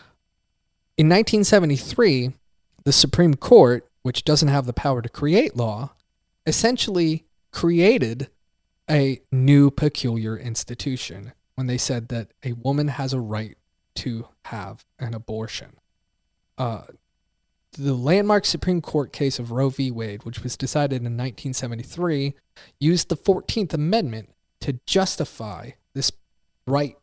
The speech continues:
to an abortion. And that's why I bring the whole idea of slavery into this conversation.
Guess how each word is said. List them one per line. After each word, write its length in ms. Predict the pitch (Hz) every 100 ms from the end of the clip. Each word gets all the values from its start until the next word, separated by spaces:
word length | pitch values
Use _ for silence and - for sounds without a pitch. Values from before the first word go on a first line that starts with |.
| -
to 420 | - 120 107 110 _ _ -
an 120 | 131
abortion. 580 | 113 123 113 - - _ _ _ _ _ _ _ -
And 260 | 143 120 -
that's 260 | 175 196 -
why 180 | 202 175
I 40 |
bring 540 | 143 156 175 175 165
the 60 | 143
whole 280 | 170 156 147
idea 300 | 139 139 135
of 80 | -
slavery 800 | - 180 185 135 131 131 131 -
into 220 | 143 131
this 180 | 123 120
conversation. 840 | - 113 113 - 123 117 - -